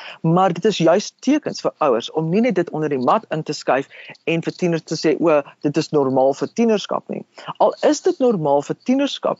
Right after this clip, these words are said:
is dit nie goed genoeg om te sê dit is normaal nie. Wat beteken dit vir 'n kind? Dit sê eintlik niks.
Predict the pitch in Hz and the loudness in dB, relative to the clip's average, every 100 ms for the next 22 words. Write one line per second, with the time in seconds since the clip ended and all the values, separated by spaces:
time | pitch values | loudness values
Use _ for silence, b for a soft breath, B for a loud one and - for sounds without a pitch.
0 | - 214 - 254 320 - 226 - 151 143 | -4 -4 -2 -2 -2 -2 -4 -2 -2 -2
1 | 147 147 135 113 113 123 127 127 160 160 | -4 -2 0 0 -2 -4 -2 2 2 2
2 | 90 165 - 233 294 294 185 - - 98 | 0 -2 -2 -2 0 0 0 -2 -4 -8
3 | - - - _ b - 226 254 240 - | -6 -10 -12 _ b -4 0 2 2 0
4 | 131 131 190 180 - - - | -4 -2 0 0 -2 -12 -18